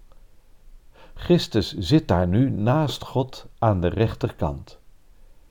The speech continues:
Christus heerst nu over alle hemelse machten en krachten. Hij is belangrijker dan iedereen in onze tijd en in de tijd die komt.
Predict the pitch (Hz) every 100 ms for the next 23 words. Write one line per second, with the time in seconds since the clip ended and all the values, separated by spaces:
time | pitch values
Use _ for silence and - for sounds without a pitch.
0 | - - - - 127 127 - 98 - 95
1 | 110 131 127 - 123 131 104 104 - -
2 | 170 185 151 104 139 135 104 - 92 104
3 | 120 - 139 113 117 107 - - - -
4 | 73 64 - - - - - - - -
5 | - - - 101 87 82 87 92 117 135
6 | 120 127 123 113 98 95 98 - 143 120
7 | 110 104 85 78 - 87 85 95 107 120
8 | 123 139 151 160 - - 170 151 98 92
9 | 101 76 78 - - 123 85 73 90 -